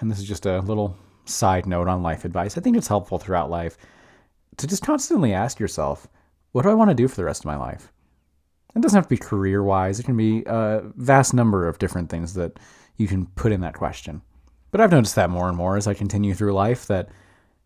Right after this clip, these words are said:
in order to get a proper perspective on what's important in life, what matters, what do I want to spend my money on, my time on, who do I want to spend my time with, sometimes I just like to pause and ask myself that question, "What do I want to do with the rest of my life?"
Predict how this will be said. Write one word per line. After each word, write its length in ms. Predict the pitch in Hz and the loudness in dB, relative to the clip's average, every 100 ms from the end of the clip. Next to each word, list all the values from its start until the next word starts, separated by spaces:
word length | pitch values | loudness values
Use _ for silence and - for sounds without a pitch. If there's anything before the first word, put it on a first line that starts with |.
| _ | _
in 80 | 120 | 2
order 200 | 123 123 | 4 4
to 100 | 110 | 4
get 180 | 117 113 | 4 4
a 100 | 104 | 2
proper 400 | - 117 117 110 | 4 4 4 0
perspective 800 | - 101 - 123 104 - 107 101 | 0 -4 2 2 2 0 0 0
on 220 | 101 95 | 0 0
what's 240 | 107 104 | 0 2
important 440 | 107 98 107 101 101 | 0 2 2 2 0
in 160 | 101 | -2
life, 320 | 101 98 95 101 | -2 -2 -4 -4
what 260 | 101 98 | -4 -2
matters, 500 | 101 95 98 95 95 | -4 -2 -2 -2 -2
what 100 | 95 | 0
do 60 | 95 | 0
I 60 | 95 | 0
want 160 | 98 | 0
to 40 | 95 | -2
spend 280 | - 98 | -2 0
my 120 | 95 95 | 0 2
money 320 | 95 98 95 | 2 0 0
on, 320 | 92 92 95 | -2 -2 -2
my 160 | 92 92 | -4 -6
time 420 | - 98 98 92 | -6 -4 -2 -2
on, 260 | 92 92 | -2 -2
who 180 | 87 120 | 0 2
do 80 | 107 | 2
I 40 | |
want 140 | 101 98 | 4 2
to 40 | |
spend 200 | - 98 | 0 0
my 140 | 90 87 | 0 -2
time 400 | - 98 98 110 | -4 -4 -2 2
with, 400 | 156 117 98 - _ _ - | 2 2 0 -6 _ _ -8
sometimes 360 | - 226 330 320 | 0 2 4 4
I 60 | |
just 180 | - 180 | 4 4
like 120 | 180 | 4
to 80 | 170 | 2
pause 440 | - 98 117 120 98 | 0 2 2 2 2
and 80 | |
ask 200 | 95 104 | 0 0
myself 340 | 110 98 104 - | -2 -2 -2 0
that 140 | 107 | -2
question, 440 | - 117 - 90 85 95 | 0 -2 -2 -4 -6 -6
"What 240 | 92 117 | 0 4
do 80 | 156 | 6
I 60 | |
want 140 | 165 175 | 6 4
to 60 | |
do 120 | 165 214 | 2 0
with 100 | 160 | 0
the 60 | |
rest 160 | 95 - | -2 -2
of 60 | |
my 80 | 90 | -2
life?" 360 | 87 80 - | -2 -4 -8